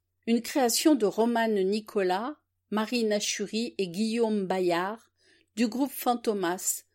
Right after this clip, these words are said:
d'après le roman de Céline Minard. Depuis sa station spatiale, un astronaute assiste à une série de phénomènes inexplicables à la suite desquels l'humanité disparaît.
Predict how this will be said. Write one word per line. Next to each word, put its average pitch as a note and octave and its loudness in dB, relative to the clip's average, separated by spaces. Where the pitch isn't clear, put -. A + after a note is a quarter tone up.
d'après G3+ 4
le A3+ 6
roman G3 4
de G3 0
Céline A#3+ -2
Minard. G3 0
Depuis A#3 2
sa G#3 2
station A#3 -2
spatiale, G3 -2
un A3 4
astronaute B3 0
assiste - -2
à G3 2
une F#3+ 0
série A3 0
de G3 2
phénomènes G#3 2
inexplicables A3 -2
à E3 0
la F3 0
suite - -6
desquels G3 -2
l'humanité G#3 0
disparaît. F#3 -6